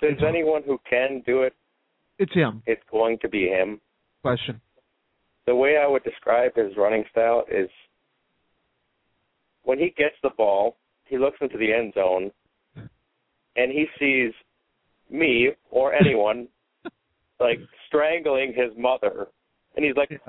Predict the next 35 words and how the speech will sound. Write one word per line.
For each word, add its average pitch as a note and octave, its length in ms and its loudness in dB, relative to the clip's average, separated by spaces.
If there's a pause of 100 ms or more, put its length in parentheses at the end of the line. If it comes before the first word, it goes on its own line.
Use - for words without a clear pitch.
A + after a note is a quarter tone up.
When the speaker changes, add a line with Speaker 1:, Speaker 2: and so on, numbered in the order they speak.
Speaker 1:
they're C#3 100 2
like, C#3+ 160 2
"Oh, A3+ 160 0
hi, A#3+ 400 0
Adrian. G#3+ 380 -2
Look A3+ 160 -2
at G3+ 120 -6
me. A#3+ 200 0
Look G#3 120 -2
what G3+ 120 0
I'm A#3 200 0
doing." D#3+ 360 0
And A#2+ 100 0
then C#3 100 0
he C3 160 -4 (1040)
and A#2 100 2
that A#2+ 140 4
obviously A#2 400 0
ma-, G#2+ 140 -2 (120)
just - 180 -20
makes A#2 200 -2
him A2 120 -10 (100)
pissed A#2 360 -2
until G#2+ 260 -2
he, G2 100 -2 (480)
Speaker 2:
Yeah. A2+ 220 2
Speaker 1:
he A2+ 60 4
gets A2 160 -2
there G#2 100 0
to - 80 -16 (100)
kill G#2+ 180 2
him. - 100 -2
Speaker 2:
I C#3+ 140 6
Speaker 1:
I D3 40 6
think - 200 4